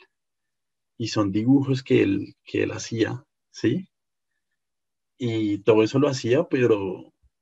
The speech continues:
sea, diseccionando cuerpos. Era demasiado, digamos, eh, curioso e interesante cómo él,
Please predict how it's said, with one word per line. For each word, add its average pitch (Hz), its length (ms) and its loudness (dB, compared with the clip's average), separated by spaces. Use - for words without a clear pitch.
sea, 104 220 -6
diseccionando 101 800 -6
cuerpos. - 600 -6
Era 107 280 -10
demasiado, 110 640 0
digamos, 107 520 -2
eh, 113 420 -4
curioso 110 760 2
e 120 40 4
interesante 101 880 0
cómo 120 340 0
él, 117 280 -4